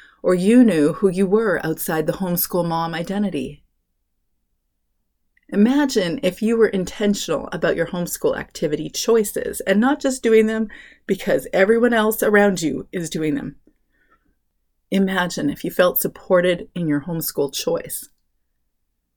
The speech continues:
Imagine if you had the energy to engage your homeschool kids, to really be present with them.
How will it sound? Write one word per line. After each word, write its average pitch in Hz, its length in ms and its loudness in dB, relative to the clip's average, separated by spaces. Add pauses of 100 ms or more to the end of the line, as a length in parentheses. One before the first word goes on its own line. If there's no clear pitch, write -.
(260)
Imagine 226 600 2
if 196 160 -4
you 165 80 -2
had 156 180 -4
the - 200 -10
energy 208 500 0
to - 160 -6
engage 156 600 0
your 139 200 -4
homeschool 147 600 -4
kids, - 460 -6
to - 140 -6
really 170 280 0
be 160 120 -6
present 143 420 -8
with - 160 -14
them. - 280 -16